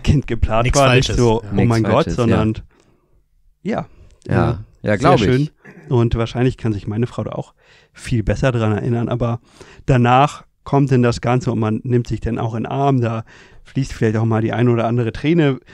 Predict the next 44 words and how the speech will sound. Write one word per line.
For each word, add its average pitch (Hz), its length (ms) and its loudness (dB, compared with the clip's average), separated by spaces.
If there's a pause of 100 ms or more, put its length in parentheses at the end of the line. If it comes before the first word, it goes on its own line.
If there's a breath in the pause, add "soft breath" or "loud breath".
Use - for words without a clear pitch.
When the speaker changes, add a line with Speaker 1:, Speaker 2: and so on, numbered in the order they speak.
(220 loud breath)
Speaker 1:
wenn 131 120 2
man 127 160 4
sich 123 160 -4
dann 120 340 0 (160)
Speaker 3:
Mhm. 101 80 -2
Speaker 1:
gefreut 92 420 0
hat. 117 200 -6 (480 soft breath)
Ähm, 113 360 0 (520)
Daniel 123 280 2
hat 113 140 -2
sich - 120 -14
vorher 139 280 0
dann 127 220 0
schon 123 320 0
Gedanken 120 420 -4
gemacht, 120 280 -2
das 120 140 -6
Haus 117 160 -6
kindersicher 123 500 -2
zu - 120 -4
machen. 117 200 0
Damit 110 300 -6
fangen 120 280 0
wir 104 100 -2
jetzt 151 300 -4
an, 127 220 0
weil 110 260 -2 (420 soft breath)
so 117 300 -2
mobil 110 360 -2
ist - 160 -8
sie 139 120 -2
noch 135 180 -2
nicht, 143 260 -2
aber 113 160 -4
es 110 60 -4
Speaker 2:
Wir - 60 -6
Speaker 1:
fängt 123 180 0
Speaker 2:
sind 143 120 4
auch 165 100 2
Speaker 1:
langsam 143 100 4
Speaker 2:
noch 113 60 0
nicht 113 100 0
Speaker 1:
an. 110 60 2
Speaker 2:
weiter. 107 280 -2